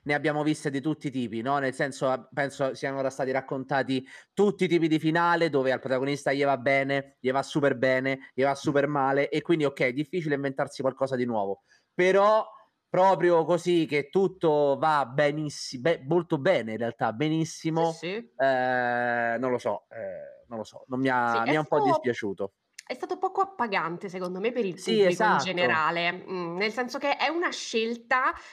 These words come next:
Speaker 2: molto forte da fare che, mm, può
Speaker 1: No,
Speaker 2: avere
Speaker 1: certo,
Speaker 2: anche
Speaker 1: stai
Speaker 2: il suo senso,
Speaker 1: raccontando una
Speaker 2: perché
Speaker 1: roba forte, perché stai
Speaker 2: Sì.
Speaker 1: dicendo che, eh, il messaggio è, eh, a-, vengono anche fatti dei nomi nell'ultima scena, no? Dove dice: "Noi, voi vi, chi vi credete di diventare?" Come i Kennedy o non mi
Speaker 2: Sì, sì,
Speaker 1: ricordo,
Speaker 2: sì,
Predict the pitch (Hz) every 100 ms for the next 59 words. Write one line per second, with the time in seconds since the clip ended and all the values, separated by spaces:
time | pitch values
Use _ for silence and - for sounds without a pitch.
0 | - 214 226 226 202 - 180 196 233 302
1 | 240 - 175 170 214 269 233 196 185 185
2 | 202 185 175 180 185 226 226 220 202 196
3 | 185 226 - 156 156 175 175 180 196 233
4 | 196 165 156 170 151 147 165 151 127 -
5 | 113 120 143 127 - _ - - - 139
6 | 135 135 160 160 143 139 139 135 127 -
7 | - _ _ _ - 139 139 139 - 180
8 | 175 147 131 123 117 - - _ - 143
9 | 123 123 127 - - 131 156 151 151 165
10 | 165 165 156 143 139 208 143 123 127 123
11 | 127 127 - 139 113 120 135 123 127 131
12 | 127 147 135 143 131 131 123 131 151 143
13 | 131 135 127 131 127 127 123 135 117 113
14 | 139 139 131 160 156 147 139 123 131 131
15 | 139 139 135 127 127 127 131 131 117 120
16 | 113 101